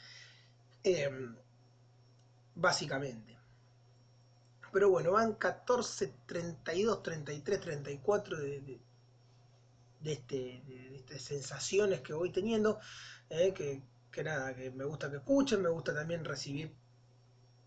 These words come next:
su devolución. Eh, esto seguramente va a estar en, en Spotify, vamos a ver si lo subimos a YouTube,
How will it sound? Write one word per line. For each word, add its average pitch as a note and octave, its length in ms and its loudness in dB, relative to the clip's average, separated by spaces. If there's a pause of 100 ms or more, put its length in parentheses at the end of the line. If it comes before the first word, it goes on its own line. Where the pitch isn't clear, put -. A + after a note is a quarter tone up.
(200)
su C#3 320 -6
devolución. C3+ 680 0 (580)
Eh, C3 640 -4 (1000)
esto D#3 220 -4
seguramente D3 500 -2
va C3 100 -6
a - 20 -10
estar B2+ 220 -12
en, A#2 100 -16 (1200)
en C#3 120 -8
Spotify, C#3 1080 2
vamos C#3+ 200 -4
a - 40 -2
ver C3+ 80 -4
si C#3 120 -8
lo B2+ 80 -8
subimos C3+ 360 -8
a B2 40 -10
YouTube, C#3+ 540 -4